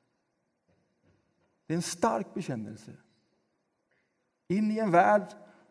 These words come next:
som vi inte ser med ögat, men som ändå påverkar allt det vi ser med ögonen.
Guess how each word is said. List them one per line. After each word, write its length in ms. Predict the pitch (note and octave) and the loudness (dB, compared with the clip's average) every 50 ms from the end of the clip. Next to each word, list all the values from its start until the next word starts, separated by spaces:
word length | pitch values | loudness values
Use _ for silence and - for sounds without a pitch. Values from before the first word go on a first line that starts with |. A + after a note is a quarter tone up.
| _ _ _ | _ _ _
som 180 | - - A3 G#3+ | -2 -2 0 0
vi 80 | A#3 | 0
inte 200 | A3+ F#3+ - A#3 | -2 -2 -2 -4
ser 680 | F#3+ - - - A3+ B3 A#3+ G#3+ D3 A#2 G#2 G#2 - - - _ _ _ _ _ - | -6 -6 -6 -6 -8 -8 -6 -8 -8 -10 -10 -14 -18 -20 -20 _ _ _ _ _ -2
med 280 | D#3 E3+ G#3 A3+ G#3+ | 0 0 0 2 0
ögat, 760 | F3 C#3 C#3+ C#3+ D#3 A3+ F3 A#2+ - - - - - - - _ _ _ _ _ _ _ _ _ _ _ _ _ _ _ _ _ _ _ _ _ | 0 0 -2 -4 -6 -8 -10 -10 -14 -20 -20 -20 -20 -20 -20 _ _ _ _ _ _ _ _ _ _ _ _ _ _ _ _ _ _ _ _ _
men 160 | - - D3 | -8 -6 -6
som 200 | D3 - F3 F#3+ | -4 -2 -2 -2
ändå 260 | G3 E3+ C3+ C3+ C3+ E3 | 0 -2 -2 -4 -6 -8
påverkar 880 | - - G3 D#3 C3 A#2+ B2+ B2+ C3 C3+ C3+ - C#3+ A#2+ G#2 A2+ - - _ _ _ _ _ _ _ _ _ _ _ _ _ _ | -8 -8 -6 -6 -6 -6 -6 -6 -8 -8 -10 -12 -14 -14 -14 -16 -20 -20 _ _ _ _ _ _ _ _ _ _ _ _ _ _
allt 360 | - C3 B2 C3 D#3+ D#3 - - | -2 -2 0 0 -2 -4 -6 -4
det 100 | E3+ D3 | -4 -4
vi 120 | C3+ D3 | -4 -8
ser 560 | - - - - C#3 F3 D#3 A#2+ A2 - - - _ _ _ _ _ _ _ _ _ _ _ _ _ _ _ | -12 -14 -14 -14 -12 -12 -12 -12 -14 -16 -20 -20 _ _ _ _ _ _ _ _ _ _ _ _ _ _ _
med 200 | - C3 C3 C3 | -12 -10 -8 -8
ögonen. 360 | A2 G2 G2+ - A#2+ A#2+ C3+ | -8 -10 -12 -14 -18 -18 -20